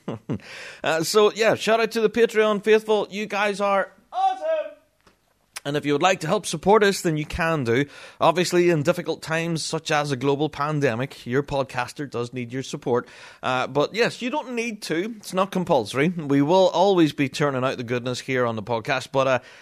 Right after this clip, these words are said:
if you just want that little bit extra, there's tons of extra content over there for you. Episodes of Rab Show Plus, there's episodes, uh, that have never seen the light of day. In fact, for the podcast, there's, you know, our weekly catch-up of our Fuse F M radio show. There's exclusive interviews, performance clips, videos.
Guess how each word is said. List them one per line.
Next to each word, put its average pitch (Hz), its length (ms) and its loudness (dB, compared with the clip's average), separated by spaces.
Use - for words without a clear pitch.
if 123 140 -10
you 196 80 -10
just 311 260 -6
want 262 220 -2
that 202 200 0
little 185 200 4
bit 180 180 2
extra, 165 580 2
there's 127 280 -4
tons 165 400 -2
of 147 100 -2
extra 143 300 -4
content 117 440 -4
over 107 200 -4
there 107 160 0
for 107 200 0
you. 104 140 -2
Episodes 135 460 2
of 120 80 -4
Rab 143 220 2
Show 147 180 -2
Plus, 202 560 0
there's 160 280 2
episodes, 185 760 -4
uh, - 40 -12
that 185 120 -2
have 165 100 -2
never 180 320 2
seen 185 220 -2
the 170 80 2
light 170 160 0
of 143 100 -6
day. 190 400 2
In 180 120 2
fact, 190 340 -2
for 196 100 2
the 165 80 6
podcast, 185 600 2
there's, 160 400 2
you 160 120 -4
know, 143 140 4
our 110 160 4
weekly 143 380 0
catch-up 131 420 -2
of 117 140 0
our 110 100 -2
Fuse 123 260 -4
F 117 160 -2
M 104 200 -2
radio 196 320 2
show. 185 440 0
There's 120 160 -6
exclusive 139 540 -4
interviews, 160 540 -2
performance 202 560 0
clips, 185 400 -2
videos. 196 400 0